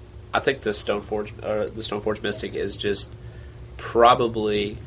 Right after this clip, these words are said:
one of the best cards out of the set that's not, you know, traditionally obvious. You know, it's, it's not a, you know, you look at Jason Mind Sculptor, and that card is, you know, oh so good,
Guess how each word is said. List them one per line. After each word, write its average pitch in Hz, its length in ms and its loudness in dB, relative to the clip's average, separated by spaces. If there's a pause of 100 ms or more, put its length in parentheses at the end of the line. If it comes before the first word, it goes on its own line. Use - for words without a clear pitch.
(120)
one 107 180 2
of 101 100 0
the 104 80 0
best - 300 2
cards 104 720 0 (680)
out 110 140 6
of 107 140 0
the 107 80 0
set 107 420 6
that's 101 320 0
not, 101 360 0
you 110 100 -6
know, 101 440 -2 (380)
traditionally 104 540 0
obvious. 98 720 -2
You 104 120 -6
know, 95 220 -4
it's, 95 160 -6
it's - 240 -4
not 101 200 2
a, 98 220 0
you 110 120 -4
know, 98 200 2
you 110 180 0
look 107 140 2
at - 60 -2
Jason 98 300 0
Mind 101 140 -4
Sculptor, 98 380 0
and 101 100 0
that - 140 0
card 104 320 2
is, 87 320 0 (560)
you 120 120 2
know, 107 560 4 (760)
oh 120 120 12
so 107 260 4
good, 117 440 8